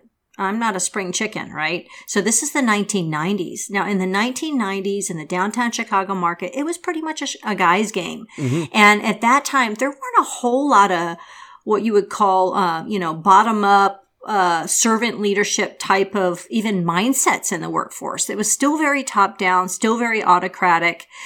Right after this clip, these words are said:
Speaker 1: And, but then when you put a chick in the game, right, then it becomes a whole different ballpark because I was young, I was extremely ambitious, very competitive, and quite, you know, uh,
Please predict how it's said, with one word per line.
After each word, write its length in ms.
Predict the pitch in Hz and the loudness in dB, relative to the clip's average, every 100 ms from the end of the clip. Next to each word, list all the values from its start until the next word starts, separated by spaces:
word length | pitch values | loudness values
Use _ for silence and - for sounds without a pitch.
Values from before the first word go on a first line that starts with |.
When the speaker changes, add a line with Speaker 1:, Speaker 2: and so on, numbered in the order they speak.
| - - | -18 -4
Speaker 1:
And, 180 | 220 214 | 0 2
but 160 | 226 254 | 2 2
then 100 | 269 | 2
when 140 | 285 | 2
you 80 | 254 | 0
put 240 | 254 233 | -2 -2
a 60 | 190 | 0
chick 280 | - 359 359 | 2 2 0
in 120 | 233 | -2
the 80 | 180 | -2
game, 560 | 165 160 143 143 165 208 | -2 -2 -2 -6 -8 0
right, 380 | 185 196 208 | 4 4 2
then 340 | 214 208 214 214 - - | 0 2 0 -6 -14 -4
it 280 | 220 - 208 | -2 -2 -2
becomes 600 | 233 - 226 208 214 202 | -4 2 4 4 0 -2
a 140 | - | -2
whole 320 | 196 - 254 240 | -2 2 2 4
different 320 | 220 202 170 | 0 -2 2
ballpark 560 | 175 165 - - - | 2 2 0 -4 -4
because 400 | - 208 202 190 - | -8 0 0 2 4
I 180 | 202 214 | 4 4
was 300 | 208 185 175 | 2 0 0
young, 480 | 180 170 240 359 - - - - | 4 4 2 -2 -8 -20 -18 0
I 140 | 196 | 2
was 200 | 196 190 | 2 0
extremely 640 | 196 - - 202 202 220 196 | -2 -2 0 0 -2 -2 -2
ambitious, 640 | 175 165 160 - 220 - | -2 -4 -6 -6 -6 -8
very 460 | 165 190 185 208 233 | -6 2 4 4 0
competitive, 880 | 220 190 170 160 180 - 196 214 - | -4 -2 -4 -4 -6 -4 -2 -4 -2
and 400 | 233 226 240 240 | 0 0 0 -6
quite, 320 | - 233 - - 120 | -4 -4 -4 -14 -18
you 140 | 208 240 | -12 -6
know, 200 | 220 214 | -2 -2
uh, 180 | - | -4